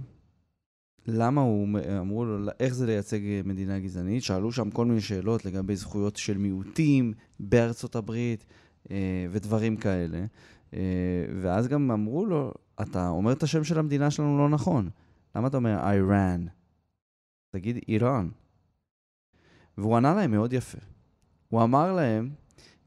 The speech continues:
"דבר ראשון, אני מצטער על ה-, איך שביטאתי את, אה, שם המדינה שלכם.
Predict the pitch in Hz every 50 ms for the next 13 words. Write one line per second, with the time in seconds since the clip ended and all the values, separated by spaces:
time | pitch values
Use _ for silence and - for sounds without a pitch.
0 | - - 131 127 127 156 170 160 131 - 131 120 120 135 165 170 160 151 165 _
1 | _ _ _ _ _ - - 107 104 98 104 104 - - - 107 101 101 104 107
2 | 110 113 - - _ _ _ - - 90 92 92 87 82 80 101 101 - - 107
3 | 98 95 90 98 92 80 101 101 90 - - 98 95 90 92 - - 92 90 87
4 | 87 87 - 95 92 90 87 85 90 85 87 - - - - 92 101 90 90 98